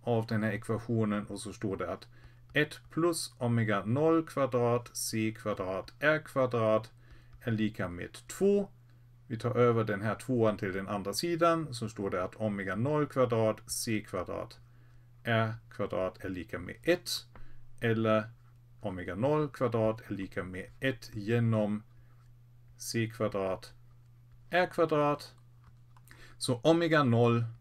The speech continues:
är då lika med ett genom C R. Och vi kan skriva att vår F noll, vår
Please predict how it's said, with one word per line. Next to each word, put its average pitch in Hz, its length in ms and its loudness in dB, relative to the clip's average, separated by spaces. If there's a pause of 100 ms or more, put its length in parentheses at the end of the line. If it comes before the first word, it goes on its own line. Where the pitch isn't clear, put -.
(2750)
är 104 140 -4
då 101 260 -2
lika 110 480 2
med 95 360 -6 (640)
ett 110 320 -4
genom 92 540 -6 (760)
C - 380 -8 (720)
R. 185 320 4 (680)
Och 123 200 0
vi 113 100 0
kan 104 200 -2
skriva 92 360 -4
att - 200 -12
vår 87 200 -6 (180)
F - 260 0
noll, 127 280 6
vår 92 240 -8